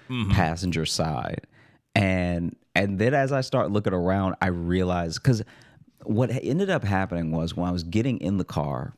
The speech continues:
Speaker 2: first, I'm checking the license plate to my Uber app.
Speaker 1: Mm-hmm.
Speaker 2: Then I immediately went back to a YouTube video I was watching. And so my head was down for, like, at least, um, you know, forty-five seconds, maybe a minute.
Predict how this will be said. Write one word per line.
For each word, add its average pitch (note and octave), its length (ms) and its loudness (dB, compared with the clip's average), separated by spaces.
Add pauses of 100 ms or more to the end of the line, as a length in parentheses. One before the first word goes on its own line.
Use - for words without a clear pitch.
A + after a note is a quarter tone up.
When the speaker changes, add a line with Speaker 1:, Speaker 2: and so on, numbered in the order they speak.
Speaker 2:
first, A#2 480 2
I'm F2+ 120 0
checking F2+ 520 0
the E2+ 80 0
license E2+ 420 0
plate E2+ 580 -2
to F#2+ 120 2
my E2 220 0
Uber D#2+ 360 0
app. G#1 380 -4 (380)
Speaker 1:
Mm-hmm. G#2+ 100 2
Speaker 2:
Then G2+ 460 4 (300)
I F#2 100 6
immediately F#2+ 400 2
went F#2 340 -2
back F2 420 0
to F2+ 400 0 (540)
a F#2 60 2
YouTube A2 380 4
video F2 300 2
I D#2 100 0
was D2+ 140 -2
watching. D#2+ 520 -2 (460)
And G#2+ 140 4
so G#2 120 2
my A#2+ 180 2
head A#2+ 340 2
was G2+ 180 0
down E2+ 560 0
for, G2 200 0
like, E2+ 180 -2 (140)
at F#2+ 120 0
least, C3 380 -2 (160)
um, F#2 280 2 (400)
you F#2 180 2
know, E2 240 0 (840)
forty-five G2 520 4
seconds, F#2 480 0
maybe F2+ 280 2
a E2 60 2
minute. F#2 480 2